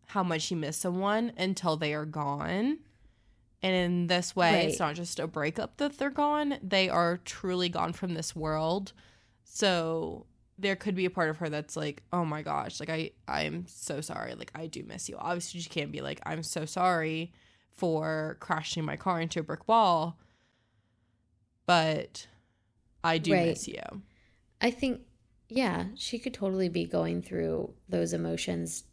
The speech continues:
Speaker 2: despite how intentional it was. You know, maybe she didn't mean to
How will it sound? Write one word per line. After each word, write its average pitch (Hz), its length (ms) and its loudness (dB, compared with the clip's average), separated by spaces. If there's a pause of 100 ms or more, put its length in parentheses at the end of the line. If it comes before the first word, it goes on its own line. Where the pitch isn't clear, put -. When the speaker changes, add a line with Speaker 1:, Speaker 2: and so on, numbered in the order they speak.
(400)
Speaker 2:
despite 147 680 -4 (1400)
how 180 240 -2
intentional 170 640 -4
it 151 100 -4
was. 170 720 0 (440)
You 190 120 -2
know, 170 200 0
maybe 175 340 2
she 185 180 0
didn't 180 280 -2
mean 160 260 -4
to 165 140 -2